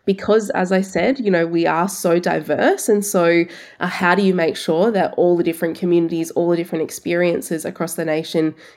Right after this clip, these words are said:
can be heard in this? And I think what's important for people to understand is that first the vote will happen, and then after that there'll be, if this gets up, there'll be a consultation period with First Nations communities to work out what the model actually is.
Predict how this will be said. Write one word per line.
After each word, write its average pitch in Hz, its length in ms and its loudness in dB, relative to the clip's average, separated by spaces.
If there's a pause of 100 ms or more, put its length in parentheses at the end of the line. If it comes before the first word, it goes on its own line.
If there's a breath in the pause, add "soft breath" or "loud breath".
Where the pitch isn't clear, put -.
can 196 140 2
be 175 120 -2
heard 156 280 0
in 202 140 2
this? 339 280 -2
And 185 100 2
I 175 180 0
think 165 280 -2 (400 loud breath)
what's 185 260 0
important 190 380 0
for - 80 -8
people 165 160 -2
to 156 40 0
understand 170 500 0
is 165 140 -4
that 165 200 -4
first 196 420 0
the 208 60 -2 (140)
vote 156 160 4
will 165 220 -6
happen, 240 240 2 (440 loud breath)
and 202 180 2
then 220 220 4
after 180 380 2
that 226 260 0
there'll 180 340 2
be, 180 160 -2
if 214 180 -4
this 196 200 0
gets - 240 -4
up, 254 280 -2
there'll 185 220 2
be 175 80 4
a 175 120 -16
consultation 180 580 -2
period 160 380 -4 (100)
with 330 100 -4 (400)
First 170 200 0
Nations 156 320 -4
communities 156 640 -4 (240 loud breath)
to 214 120 0
work 180 360 0
out 170 160 -4
what - 160 -2
the 160 60 0
model 156 280 0
actually 139 540 -6
is. 101 360 -4